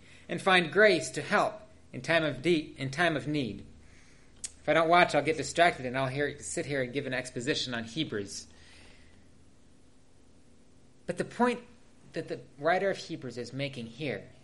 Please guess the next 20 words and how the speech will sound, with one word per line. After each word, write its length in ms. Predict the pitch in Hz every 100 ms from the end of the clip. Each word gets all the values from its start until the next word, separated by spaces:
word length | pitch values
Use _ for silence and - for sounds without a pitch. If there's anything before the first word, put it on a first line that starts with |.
| -
so 360 | - - - 226
clearly, 520 | 220 202 180 101 - - - - - - - - - - - - - - - - - - - - - -
the 60 | 180
Sabbath 420 | - 240 233 214
is 120 | 156
not 240 | 147 147 135
about 320 | - 117 -
works, 400 | 110 - - -
friends. 540 | - 113 139 - - - - - - - - - - - -
The 60 | -
Sabbath 500 | - - 240 233 226
is 100 | 202
about 320 | 196 190 -
rest. 540 | 170 143 - - - - - - - - - - - - - - - - - -
I 120 | 247
hear 220 | 208 202
other 200 | 165 156
Christians 520 | 156 156 - 127 117
tell 180 | - 135
me, 300 | 120 110 -